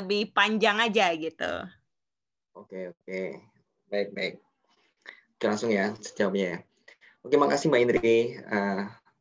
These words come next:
Speaker 2: sudah diantarkan lah. Eh, lah. Lah,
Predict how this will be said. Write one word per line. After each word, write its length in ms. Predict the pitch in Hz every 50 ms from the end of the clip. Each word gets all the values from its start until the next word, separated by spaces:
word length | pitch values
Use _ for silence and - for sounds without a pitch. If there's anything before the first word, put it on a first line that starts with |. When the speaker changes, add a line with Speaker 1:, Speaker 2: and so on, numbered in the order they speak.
| _ _ _ _
Speaker 2:
sudah 320 | - 110 - - 202 104 - - - - - _ _ _ _ _ _ _ _ _ _ _ _ _ _ _ _ _ _ _ _ _
diantarkan 1300 | - - 104 98 95 95 95 - - - _ _ - 101 104 104 104 98 98 - - 107 82 80 95 92
lah. 140 | 98 101 - - - _ _ - - - _ _ _ _ _ _ _ _ _ _ -
Eh, 160 | - - - - -
lah. 160 | - - - _ _ _ _ _ _ _ _ _ _ _ _ _ _ _ _ _ _ _ _ _ _ _ _ _ - -
Lah, 80 | 127